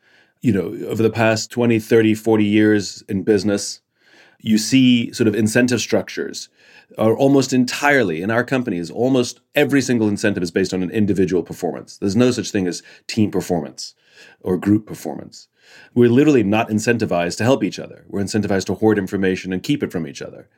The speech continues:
And so it really requires fantastic leadership to keep a team together. And that's the other thing that's been lagging, which is in too many companies, we don't see leadership taught.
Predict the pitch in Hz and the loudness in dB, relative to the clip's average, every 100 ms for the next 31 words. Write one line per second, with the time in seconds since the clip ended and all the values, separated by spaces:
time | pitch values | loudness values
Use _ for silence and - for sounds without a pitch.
0 | _ - - 120 107 127 117 120 135 127 | _ -20 -6 -2 2 4 4 4 4 4
1 | 113 - 110 107 - 127 127 110 110 104 | 0 -4 -4 -2 2 2 4 2 0 -4
2 | 107 104 110 110 180 143 104 92 - _ | -2 -2 -2 2 2 2 0 -6 -6 _
3 | - - 107 101 107 90 90 85 73 95 | -8 -2 -2 -2 -2 -4 -4 -6 -4 -4
4 | 135 _ _ _ - _ - 117 110 120 | -6 _ _ _ -20 _ -2 2 4 2
5 | 123 160 202 117 92 82 - 82 80 73 | 2 4 4 2 -4 -6 -8 -6 -6 -6
6 | 71 71 82 95 104 95 82 107 101 98 | -10 -16 -10 -4 -2 -2 -4 -4 -2 -4
7 | - _ - 165 151 123 110 107 117 104 | -8 _ -2 4 4 4 2 0 -2 -2
8 | 90 98 101 _ _ _ - 113 110 123 | -4 -6 -8 _ _ _ 0 0 4 4
9 | 117 117 - - 131 101 101 107 _ 95 | 4 2 -6 0 2 2 -2 -6 _ -2
10 | 117 123 117 - 104 - - 156 - - | 2 4 2 0 -4 -4 -2 0 -2 -12